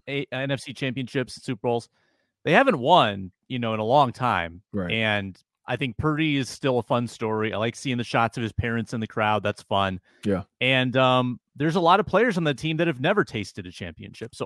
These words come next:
Speaker 2: True.
Speaker 1: I am, I am cheering for San Francisco. I know that city doesn't need more championships. So they're all Warriors fans. They've all seen the Warriors win four.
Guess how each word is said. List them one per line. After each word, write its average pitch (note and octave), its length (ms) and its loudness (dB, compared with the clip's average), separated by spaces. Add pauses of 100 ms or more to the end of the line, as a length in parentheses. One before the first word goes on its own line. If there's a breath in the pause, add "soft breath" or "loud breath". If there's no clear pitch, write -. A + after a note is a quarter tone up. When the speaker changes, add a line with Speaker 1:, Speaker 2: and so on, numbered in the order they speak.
(100)
Speaker 2:
True. D#3+ 140 8
Speaker 1:
I A3+ 100 8
am, A#2+ 440 -2 (580)
I D3+ 200 8
am G#3+ 340 2 (180)
cheering F#3 400 -2
for F#3 240 2
San D#3+ 240 -2
Francisco. A2+ 840 -4
I A#2+ 100 -4
know C#3 180 2
that D3+ 200 2
city D3 280 -2
doesn't A2+ 320 -2
need C3+ 320 -4
more C#3 160 2
championships. C3 800 -2
So A#2 100 -6
they're A#2+ 160 0
all C#3 220 6
Warriors C3 460 0
fans. C3 360 -2
They've A#2+ 140 -2
all B2+ 120 2
seen B2+ 280 -4
the A#2+ 60 -2
Warriors A#2+ 400 0
win A#2+ 200 -2 (100)
four. B2 400 2